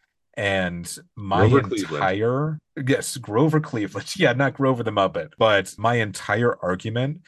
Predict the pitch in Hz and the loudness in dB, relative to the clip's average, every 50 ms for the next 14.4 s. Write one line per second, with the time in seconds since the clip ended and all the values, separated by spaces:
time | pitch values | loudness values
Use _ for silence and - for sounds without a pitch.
0 | - _ _ _ - 104 101 101 98 95 92 90 85 - 131 131 - - 127 110 | -20 _ _ _ -8 -2 2 4 4 4 4 2 0 0 -2 -2 0 0 -4 -4
1 | 95 76 107 107 107 107 101 98 95 92 - 92 92 90 92 90 85 78 78 78 | -2 -2 0 2 2 2 2 0 -2 -2 -2 -6 -8 -6 -4 -4 -2 -2 -2 -4
2 | 78 78 - 113 98 95 98 101 110 - - - 113 98 90 78 82 82 82 - | -6 -6 -8 -6 -2 -2 0 -2 -2 -4 -2 -4 -2 -2 -2 -2 -2 -2 -4 -4
3 | - - 104 107 110 - - 107 98 92 92 92 92 90 - 98 95 95 92 90 | -4 -2 -2 -2 -2 -4 -8 -14 -8 -4 -4 -4 -4 -4 -4 -2 -2 -2 -4 -6
4 | - 87 87 92 92 - 95 90 80 85 78 82 80 90 98 - - - - - | -8 -4 -2 -2 -2 -2 -4 -6 -6 -6 -6 -6 -4 -4 -6 -6 -8 -12 -12 -10
5 | - - - 82 80 82 92 95 - - 110 113 120 127 147 151 - - _ _ | -8 -6 -4 -4 -4 -4 -6 -8 -8 -8 -8 -6 -6 -6 -8 -8 -10 -12 _ _
6 | _ - - - _ _ _ - - - - 135 110 110 - - 110 117 123 135 | _ -20 -20 -20 _ _ _ -8 -4 0 2 4 4 4 2 0 -2 0 0 0
7 | 123 - - - 98 98 98 104 101 113 104 95 - - - 98 82 78 87 101 | -2 -2 -2 0 0 2 0 0 -2 -4 -8 -8 -8 -6 -4 -2 -2 -2 -2 -4
8 | 117 123 - - - _ _ _ - _ _ _ _ - 120 110 101 98 95 - | -6 -6 -10 -12 -14 _ _ _ -20 _ _ _ _ -6 -4 -4 -4 -6 -8 -10
9 | - - 120 113 113 117 104 98 87 90 95 98 107 - 101 95 90 87 87 85 | -4 -2 -2 0 2 2 2 2 2 2 2 0 0 0 -2 -2 -2 -2 -4 -8
10 | 87 87 87 85 82 80 78 78 - - 101 95 - 92 - - - 87 - - | -6 -4 -4 -2 -2 -4 -6 -10 -8 -8 -8 -8 -8 -10 -12 -12 -16 -16 -12 -10
11 | 85 80 82 98 113 131 135 _ _ - - _ _ _ - - 110 107 101 92 | -8 -6 -4 -4 -4 -4 -8 _ _ -20 -20 _ _ _ -6 -4 -4 -4 -2 0
12 | 110 104 - - - - 113 107 123 123 - - - 113 110 104 101 95 92 98 | -2 -2 -2 -4 -8 -8 -6 -4 -4 -6 -6 -4 -2 -2 0 0 0 -2 -4 -6
13 | - 107 101 92 92 92 - - - 101 95 95 101 98 95 90 - - 87 80 | -6 -4 -2 -2 -2 -2 -4 -6 -6 -4 -4 -4 -4 -6 -8 -10 -8 -6 -6 -4
14 | 80 87 92 95 - 117 110 104 | -4 -4 -6 -6 -6 -6 -6 -6